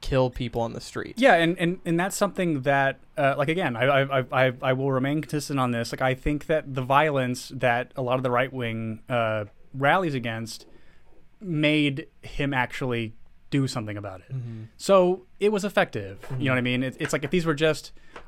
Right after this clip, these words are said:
Speaker 2: I don't think if these were just, like, Women's March type protests that this would have ended up making any kind of change on the federal level. Um, you know, what, what, what change actually ends up happening, I'm not gonna say what that could or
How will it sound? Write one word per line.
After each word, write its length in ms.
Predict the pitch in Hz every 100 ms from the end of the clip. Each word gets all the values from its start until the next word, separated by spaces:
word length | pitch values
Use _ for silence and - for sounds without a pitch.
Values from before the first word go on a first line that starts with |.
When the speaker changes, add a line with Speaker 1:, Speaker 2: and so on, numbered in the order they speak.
| 175
Speaker 2:
I 60 |
don't 180 | 214 247
think 180 | 214 202
if 80 | 185
these 160 | 175
were 80 | 156
just, 280 | 139 147 -
like, 160 | 143 131
Women's 340 | 131 147 135
March 320 | 139 139 135
type 220 | - 143 139
protests 580 | 143 135 147 143 - - 156
that 260 | 147 147 135
this 220 | 139 135
would 140 | 131 127
have 100 | 123
ended 180 | 123 123
up 80 |
making 280 | 117 113 120
any 120 | 113
kind 200 | 107 110
of 80 | 104 - -
change 560 | - 123 110 107 101 -
on 160 | 113 107
the 60 |
federal 360 | 104 117 110 107
level. 440 | 107 110 135 147 - _ _ -
Um, 300 | 135 139 135 151
you 80 | 190
know, 100 | 143
what, 280 | 147 170 160
what, 220 | 170 156
what 120 | 151
change 220 | 156 139
actually 260 | 131 123 131
ends 100 | 117
up 80 | 113
happening, 320 | 123 - 110
I'm 60 | 113
not 120 | 113
gonna 180 | 117 107 -
say 300 | - 117 113
what 180 | 120
that 180 | 117 110
could 180 | - 117
or 140 | 117